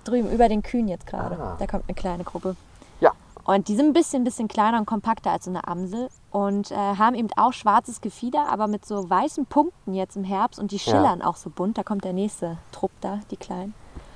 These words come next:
Speaker 2: Sind
Speaker 1: Und
Speaker 2: das,
Speaker 1: das
Speaker 2: ist, ist es jetzt schon tatsächlich, dass die sich jetzt schon so langsam
Speaker 1: Glaub ich nicht. Ich glaub tatsächlich, das sind die, die,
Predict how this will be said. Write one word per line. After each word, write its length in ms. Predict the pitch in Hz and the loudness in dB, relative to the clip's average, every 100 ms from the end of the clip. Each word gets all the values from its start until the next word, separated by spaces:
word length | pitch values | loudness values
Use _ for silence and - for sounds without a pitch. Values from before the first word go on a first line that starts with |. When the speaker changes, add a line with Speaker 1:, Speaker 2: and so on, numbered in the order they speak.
| - - - | -18 -18 -16
Speaker 2:
Sind 140 | - 202 | 2 6
Speaker 1:
Und 80 | - | 6
Speaker 2:
das, 100 | 110 | 6
Speaker 1:
das 120 | 117 | 0
Speaker 2:
ist, 60 | 196 | -4
ist 100 | - | -2
es 100 | 214 | 2
jetzt 140 | 139 - | 2 4
schon 140 | 127 | 2
tatsächlich, 440 | 123 - 147 156 - | 4 2 -2 -4 -10
dass 140 | 143 | -10
die 100 | 147 | -10
sich 220 | 135 131 | -10 0
jetzt 200 | 143 - | 0 0
schon 220 | - 175 170 | -2 -2 0
so 100 | 160 | 4
langsam 420 | 151 170 170 170 | 4 4 2 6
Speaker 1:
Glaub 240 | 208 302 | 10 8
ich 120 | 302 | 6
nicht. 160 | 294 285 | -2 0
Ich 100 | - | 2
glaub 200 | 220 233 | 8 8
tatsächlich, 280 | 277 247 269 | 8 2 2
das 120 | 247 | 0
sind 160 | 262 240 | -4 -2
die, 200 | 233 220 | -4 -2
die, 340 | 220 220 190 | 0 2 2